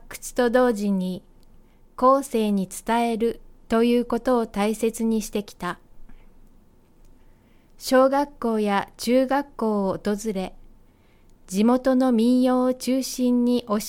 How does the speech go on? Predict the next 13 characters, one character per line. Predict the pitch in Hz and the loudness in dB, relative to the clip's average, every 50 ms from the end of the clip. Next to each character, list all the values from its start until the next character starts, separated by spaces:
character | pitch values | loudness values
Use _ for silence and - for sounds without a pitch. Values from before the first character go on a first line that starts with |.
| - | -6
え | 214 208 208 - | -6 -6 -6 -6
た。 | - 202 196 - - - _ - - - _ _ _ _ _ - - - - _ _ _ _ _ _ _ - - - - - - - - - - - - - - - - _ _ _ - - - | -8 -8 -8 -8 -10 -14 _ -20 -20 -20 _ _ _ _ _ -20 -20 -20 -20 _ _ _ _ _ _ _ -20 -20 -20 -20 -20 -20 -20 -20 -20 -20 -20 -20 -20 -20 -20 -20 _ _ _ -20 -16 -8
地 | - 277 285 285 | -2 0 0 0
域 | 269 277 240 226 | 0 -2 -2 -2
に | 214 202 196 | 0 0 -2
伝 | - - - - 226 226 220 | -4 -8 -6 -2 0 0 0
わ | 220 220 214 | 0 0 -2
る | 202 220 214 | 0 0 0
民 | 190 196 220 240 247 247 | 2 2 2 2 2 2
謡 | 247 254 247 247 247 | 2 2 2 0 0
に | 240 247 247 | 0 -2 -2
触 | - - - 214 226 | -4 -6 -4 -4 -2
れ、 | 214 220 220 - - - | 0 0 -2 -4 -6 -10